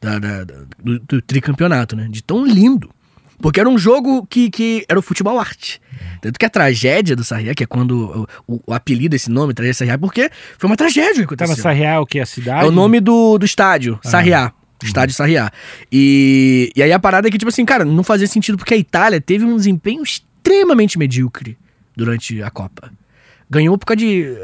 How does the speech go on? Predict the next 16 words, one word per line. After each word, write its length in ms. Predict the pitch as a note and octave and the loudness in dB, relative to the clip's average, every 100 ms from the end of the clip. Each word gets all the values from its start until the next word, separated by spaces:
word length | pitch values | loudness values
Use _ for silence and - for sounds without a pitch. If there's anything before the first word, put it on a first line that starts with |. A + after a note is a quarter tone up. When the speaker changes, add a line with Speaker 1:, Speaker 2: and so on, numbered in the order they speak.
| B2+ | -10
Speaker 1:
saldo 300 | - D#3+ F#3 | -2 0 2
de 60 | F3+ | 2
gols, 340 | D#3 D#3+ D#3+ | 4 4 4
assim, 140 | B2 C3 | 2 -2
se 60 | |
classificou, 520 | B2+ A#2+ - - C3+ | -4 -4 -8 -2 -2
Speaker 2:
Uhum. 340 | A#2+ G#2 G2+ G2 | -2 -4 -4 -6
Speaker 1:
tá 120 | G#2 | -4
ligado? 340 | G#2+ C#3 F#3 | 2 4 4
E 40 | G#3 | 2
o 40 | |
Brasil 400 | F4+ F#4 D4+ A4 - - - G#3 | 2 2 4 2 0 -12 -10 0
ganhou 220 | D4 G#4+ | 2 4
todos 300 | F#4+ F4+ F3 | 4 4 2
até 140 | B2+ | -2
ali. 160 | F#2 | -12